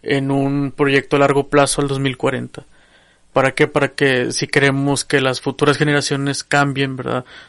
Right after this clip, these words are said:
Debemos empezar, pues, a atacar el raíz, el problema, perdón, desde la raíz. Este, entonces, estamos en este proyecto, ahí con el padre Pepe, este, y ahí me toca ahí ahorita acompañar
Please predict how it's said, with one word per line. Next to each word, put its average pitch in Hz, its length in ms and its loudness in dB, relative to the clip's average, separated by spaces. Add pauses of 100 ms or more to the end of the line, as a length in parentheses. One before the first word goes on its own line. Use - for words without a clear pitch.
Debemos 131 300 0
empezar, 127 600 -2
pues, 135 200 -4
a - 20 -4
atacar 123 580 -4 (240)
el 131 220 -4
raíz, 127 480 -4 (460)
el 139 240 -2
problema, 143 500 2
perdón, 147 380 -2
desde 139 180 -4
la 135 120 0
raíz. 131 380 0 (800)
Este, 127 320 -6
entonces, 135 640 0
estamos 143 480 0
en 151 80 2
este 143 160 -2
proyecto, 143 640 0 (180)
ahí 127 140 -4
con 139 140 -4
el 131 40 -4
padre 131 240 -2
Pepe, 143 460 -4 (680)
este, 127 760 -6
y 139 180 -2
ahí 135 160 2
me 139 100 0
toca 147 300 0
ahí 143 200 4
ahorita 135 340 0
acompañar 131 680 -2